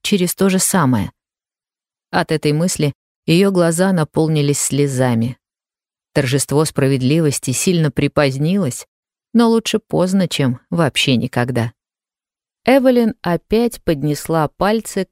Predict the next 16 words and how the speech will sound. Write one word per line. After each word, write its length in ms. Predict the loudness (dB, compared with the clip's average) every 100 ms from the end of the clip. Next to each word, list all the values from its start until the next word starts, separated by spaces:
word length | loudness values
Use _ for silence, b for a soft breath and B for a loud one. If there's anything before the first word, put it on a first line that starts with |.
| -8
клавишам 640 | -4 -2 -2 -4 -6 -6
клавиатуры. 960 | -4 -4 -2 -2 -4 -6 -6 -6 -8 -10 _ _ _ _ _ _ _ -2
Поискать 580 | 0 -2 -2 -2 0
Рори 300 | 0 0 0
Макмиллана? 760 | -2 -4 -2 -4 -2 -2 -4 -6 _ _ _ _ _ _
Проверить, 560 | 0 2 2 0 -2 -4
пишет 380 | -2 0 0 0
ли 60 | 0
о 80 | 2
нём 200 | 0 0
пресса? 580 | 0 0 -2 -6 -10 -12 _ _ _ _ _ _ _ _
Она 320 | 0 2 2
отказалась 680 | -2 -2 -2 0 0 -2 -4
от 120 | -4
этой 200 | -4 -2
мысли. 420 | -2 -2 -6 -14